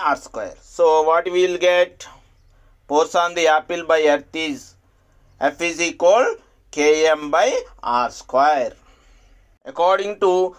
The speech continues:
Newton's third law, the force on the apple by earth is equal to force on the earth by apple. Already you know,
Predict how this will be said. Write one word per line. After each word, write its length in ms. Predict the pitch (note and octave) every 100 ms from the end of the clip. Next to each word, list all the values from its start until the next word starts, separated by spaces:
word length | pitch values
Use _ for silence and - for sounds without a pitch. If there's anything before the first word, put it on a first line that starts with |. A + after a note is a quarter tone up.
| _
Newton's 600 | B2+ D3 F#3 G3+ G#3 G3+
third 320 | - E3 E3+ F3
law, 360 | F3 E3 E3 - _
the 180 | B2 C#3+
force 380 | C#3+ E3 F#3 F#3
on 180 | G3+ G3+
the 140 | F#3+
apple 400 | E3 E3+ F#3+ F#3+
by 160 | F3+ F#3+
earth 500 | F#3 F#3 D3 _ - _ _ _
is 240 | C#3 D3 C#3+
equal 400 | E3 - F#3 F#3
to 340 | F3+ D#3+ D#3 - _ _
force 340 | D3 E3+ E3+
on 200 | F3+ F3+
the 120 | F3
earth 240 | D#3 D3 D#3+
by 160 | D#3+ A3
apple. 460 | C4 D#3 - G3+ - _ _ _ _ _ _ _ -
Already 320 | C3+ C#3+ D#3 D#3
you 160 | D3+
know, 400 | D3 C#3+ C#3+ C#3